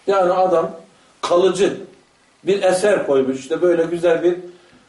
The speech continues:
vakıf binası yaptırmış. Bu ayakta kalıp hizmet ettiği sürece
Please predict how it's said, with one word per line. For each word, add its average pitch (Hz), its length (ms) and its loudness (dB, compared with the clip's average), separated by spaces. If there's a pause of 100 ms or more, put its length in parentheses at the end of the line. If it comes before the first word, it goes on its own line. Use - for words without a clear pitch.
vakıf 175 380 -2
binası 165 400 0
yaptırmış. 143 680 0 (600)
Bu 185 500 2
ayakta 180 480 0
kalıp 156 360 -2 (180)
hizmet 165 580 -4
ettiği 202 480 -2
sürece 196 680 2